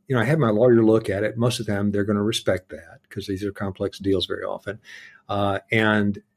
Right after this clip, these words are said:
uh, he suggested this, this, and this. You know, we try, try not to come into it, uh, in a pushy way or be adverse, you know, create adversity where none exists. But just to say that, you know, this really doesn't work for me because of this, that, or the other thing.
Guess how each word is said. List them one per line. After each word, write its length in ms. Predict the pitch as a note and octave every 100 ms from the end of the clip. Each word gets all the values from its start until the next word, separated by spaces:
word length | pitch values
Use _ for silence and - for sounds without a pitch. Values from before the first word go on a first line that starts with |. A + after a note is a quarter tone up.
| _
uh, 80 | A2
he 160 | G#2+ A2
suggested 560 | G#2+ G#2+ A2 G2+ G#2+
this, 200 | G#2 G2+
this, 260 | - F2+ -
and 140 | F#2
this. 380 | B2 F#2+ - -
You 60 | G#2
know, 100 | G2+
we 80 | A2
try, 300 | C#3+ C3 A#2+ -
try 140 | C#3+
not 100 | F#2+
to 80 | -
come 220 | - G2
into 280 | G2 - F#2+
it, 200 | F#2 - - _ _ -
uh, 220 | F#2 F#2 G#2+
in 100 | F#2
a 60 |
pushy 420 | - E3 - G#2
way 360 | F#2+ F#2+ G2+ A2
or 120 | G2+
be 200 | F#2+ G#2
adverse, 380 | G2 G2 F#2 -
you 140 | A2
know, 80 | F#2
create 320 | - A2 G#2+
adversity 560 | F#2 F#2 G2+ - F#2+ F#2+
where 140 | F#2+
none 180 | F#2+ F#2
exists. 640 | F2+ B2+ B2+ F#2+ - - - _ _
But 120 | A2+
just 160 | B2+ -
to 60 | -
say 180 | A#2
that, 160 | G2+ F#2 _ _ -
you 80 | G#2+
know, 60 |
this 220 | D3 -
really 160 | D#3+ C3
doesn't 240 | A#2+ G2+
work 260 | - A#2 -
for 100 | C#3
me 360 | C#3 D3 D3 C#3
because 420 | G#2+ - A2+ G#2
of 100 | G#2
this, 200 | A2+ -
that, 160 | A2+
or 40 | G2+
the 140 | F#2+
other 180 | G#2 A2+
thing. 400 | A#2+ A#2+ A#2+